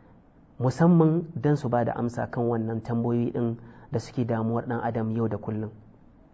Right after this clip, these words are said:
Kafin su kuma, muna iya cewa, ko kuma a cikinsu ɗin, akwai wanda ya fi su iya ba da amsa, wato, muna nufin Annabi Muhammad sallallahu alaihi wa alihi wa sallam. Ya zo da amsoshi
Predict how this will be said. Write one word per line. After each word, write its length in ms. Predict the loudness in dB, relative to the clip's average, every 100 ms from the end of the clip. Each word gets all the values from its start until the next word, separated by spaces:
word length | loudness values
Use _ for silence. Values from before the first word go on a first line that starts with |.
| -20 -20 -20 -20 -20 -4
Kafin 320 | 0 4 6
su 160 | 6 6
kuma, 220 | 8 8
muna 180 | 8 6
iya 160 | 4 2
cewa, 400 | 4 6 6 4
ko 80 | 2
kuma 360 | 4 4 4 0 -12 -14 -2
a 80 | -2
cikinsu 400 | 4 6 6 6
ɗin, 220 | 2 2 0 -12 -20 -4
akwai 280 | -4 2 4
wanda 400 | 6 6 6 4
ya 120 | 2
fi 220 | 0 -2
su 140 | -2 -4
iya 120 | -4 2
ba 200 | 2 2
da 100 | 0
amsa, 520 | 0 0 2 0 -2 -8 -20 -10 -4
wato, 240 | -2 0
muna 220 | 0 2
nufin 260 | 0 -2 -6
Annabi 220 | -4 -4
Muhammad 560 | -2 -4 -2 2 2 0 -8 -20 -20
sallallahu 580 | -10 -4 0 0 -2 -2
alaihi 340 | -2 -2 -2
wa 160 | -2 -2
alihi 320 | -2 -2 -2
wa 120 | -4
sallam. 360 | -4 -2 -2 -2 -8 -20 -4
Ya 240 | 2 4 6
zo 140 | 6
da 120 | 4 4
amsoshi 640 | 2 4 0 0 -2 -2